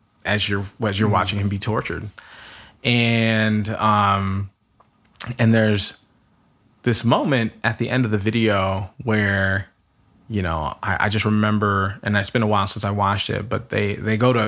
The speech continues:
Speaker 1: eventually pick him up. And he's so limp, and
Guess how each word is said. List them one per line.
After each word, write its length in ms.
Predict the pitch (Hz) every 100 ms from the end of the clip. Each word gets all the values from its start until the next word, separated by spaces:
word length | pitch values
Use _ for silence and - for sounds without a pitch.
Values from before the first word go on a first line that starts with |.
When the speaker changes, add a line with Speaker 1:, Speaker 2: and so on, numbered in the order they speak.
| -
Speaker 1:
eventually 400 | 110 113 110 101
pick 220 | 90 113
him 160 | - 92
up. 340 | 95 - - _ - - - -
And 280 | 107 104 98
he's 180 | 110 -
so 500 | - 131 139 123 -
limp, 420 | 113 113 110 101 -
and 380 | 107 104 101